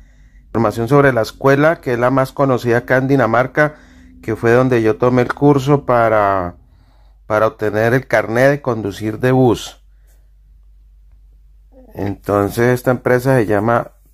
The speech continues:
Dekra, dekra punto D K. Y aquí ya nos abre la página de la empresa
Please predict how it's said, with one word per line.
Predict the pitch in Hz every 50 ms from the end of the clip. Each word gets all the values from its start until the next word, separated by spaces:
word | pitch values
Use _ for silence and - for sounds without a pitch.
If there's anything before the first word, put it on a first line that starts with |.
| _ _
Dekra, | - - - 120 120 - - - - - 69 67 - - _ _ _ _ _ _ _ _ _ _ _ _ _ - - - - _ _ - - - - - -
dekra | 127 110 110 - - 120 120 117
punto | - 127 123 120 - 123 120
D | 120 117 110
K. | - - 117 104 87 80 - - - _ - - _ _ _ _ _ - - - _ _ _ _ _ - _ _ - - _ _ -
Y | - - 107 107
aquí | 101 - - - 117 120 120
ya | 117 123 120
nos | 123 131 131 -
abre | 135 127 123 123 131 127
la | 120 117 107 101 90 85 85 92 - _ _ _ _ _ _ _
página | - 110 117 127 135 135
de | 127 120
la | 113
empresa | 104 98 - - 120 127 139 143 165 180 190